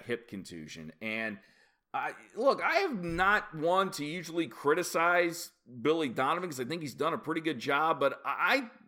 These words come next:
think both he and the organization made a huge mistake last night by running Steven Adams out there. Now, granted, hindsight's twenty twenty, but obviously the guy's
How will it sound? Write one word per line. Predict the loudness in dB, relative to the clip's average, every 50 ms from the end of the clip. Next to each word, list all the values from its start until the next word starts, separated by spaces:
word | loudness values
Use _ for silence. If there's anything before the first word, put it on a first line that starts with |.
| _ _ _ _ _ _
think | -2 -2 -2 -2 0 4
both | 4 4 4 2
he | -2 -4 -4
and | -2 -2
the | 0 0
organization | 2 2 2 2 0 -2 -2 -2 -2 -2 -2 -4 -6 -6 -6 -4
made | -4 -2 -2 -4
a | -6 -6
huge | -8 -12 -12 -8 -6 -6 -4 -6 -6 -8
mistake | -10 -10 -10 -6 -4 -2 -2 -2 -4 -4
last | -4 -2 -2 -4 -6 -8 -8
night | -8 -6 -6 -6 -8 -10 -12 _ _ _ _ _ _ _ _ _ 0
by | 2
running | 4 4 6 4 4 2 0
Steven | -4 -6 -4 -4 -2 0 2
Adams | 4 4 4 2 0 0 2
out | 2 2 2 2 -2
there. | -6 -6
Now, | -4 -4 -4
granted, | 0 0 2 2 2 0 -2 -4
hindsight's | -6 -4 -2 0 0 0 -2 -4 -2 2 2 2 2 2 -2 -8 -14
twenty | -12 -8 -6 -4 -4 -4 -6
twenty, | -8 -10 -6 -2 0 0 0 0 -4 -12 -18 _ _ _ _ _ _ _ _ _ _ _ _ 2
but | 6 6
obviously | 8 8 6 6 4 0 -2 -2 -4 -4 -2
the | -2 -2
guy's | 0 2 2 4 4 2 2 0